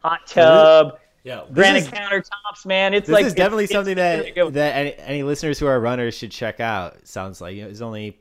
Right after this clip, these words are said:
Speaker 2: only half a dozen spots left.
Speaker 1: Yeah, Colorado Running Ranch dot com, um, slash Bronco, I think, is, uh, you know, my nickname. So for your listeners out there that aren't runners, <coughs> I do have a nickname. So all my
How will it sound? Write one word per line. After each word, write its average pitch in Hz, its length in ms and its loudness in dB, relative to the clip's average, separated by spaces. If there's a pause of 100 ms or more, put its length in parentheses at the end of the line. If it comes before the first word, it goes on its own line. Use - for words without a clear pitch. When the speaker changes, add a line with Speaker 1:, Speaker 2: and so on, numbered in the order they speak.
(160)
Speaker 2:
only 110 200 -18
half 107 220 -12
a 107 40 -18
dozen 95 280 -12
spots 92 400 -12
left. 87 400 -18 (540)
Speaker 1:
Yeah, 226 200 2
Colorado 233 520 0
Running 180 300 -6
Ranch 165 360 -8
dot 147 240 -2
com, 131 500 -6 (160)
um, 127 600 -6 (420)
slash 147 580 0
Bronco, 135 840 0
I 120 120 -4
think, 131 400 -8 (500)
is, 131 420 -4
uh, 127 480 0 (640)
you 143 80 -6
know, 139 100 0
my 135 140 2
nickname. 135 520 0
So 147 200 0
for 156 100 -4
your 156 100 4
listeners 165 320 2
out 147 180 4
there 147 180 2
that 139 140 2
aren't 143 180 -2
runners, 143 460 0
<coughs> - 100 -10
I 151 460 0
do 175 140 0
have 180 180 4
a 143 60 0
nickname. 156 520 -4
So 143 240 -2
all 147 180 -2
my 135 220 -2